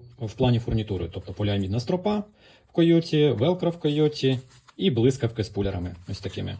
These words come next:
в койоті. І також Д-подібні кільце йде також з койоту. А, одразу, що ми, а, з вами бачимо, де моя рулетка.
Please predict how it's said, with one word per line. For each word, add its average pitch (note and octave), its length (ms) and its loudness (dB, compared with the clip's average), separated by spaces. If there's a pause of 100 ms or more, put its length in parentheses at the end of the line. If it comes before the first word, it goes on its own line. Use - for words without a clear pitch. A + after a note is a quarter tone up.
в - 40 -20
койоті. F#2+ 360 -6
І G#3 160 -4
також - 380 -4 (440)
Д-подібні A2 640 2 (120)
кільце E3+ 400 0 (1400)
йде A2 320 0
також - 460 -6 (100)
з G2 260 -8 (580)
койоту. A2+ 360 2 (1500)
А, A2+ 420 0
одразу, D3+ 440 2 (220)
що - 300 2
ми, C3 300 4 (120)
а, A2 400 -2
з G2 60 -6
вами A#2+ 240 2
бачимо, G2 600 -2
де G#2 160 0
моя A2 200 2
рулетка. G#2 460 -4